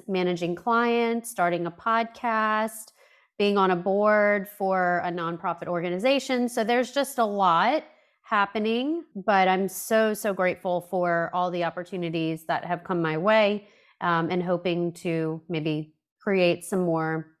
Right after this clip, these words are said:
memories with the kids, but also hopefully expand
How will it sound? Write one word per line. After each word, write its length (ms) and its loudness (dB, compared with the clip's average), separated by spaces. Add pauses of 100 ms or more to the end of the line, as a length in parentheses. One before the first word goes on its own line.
(1000)
memories 500 4
with 160 0
the 80 0
kids, 400 0
but 160 0
also 720 0 (260)
hopefully 460 2
expand 880 -2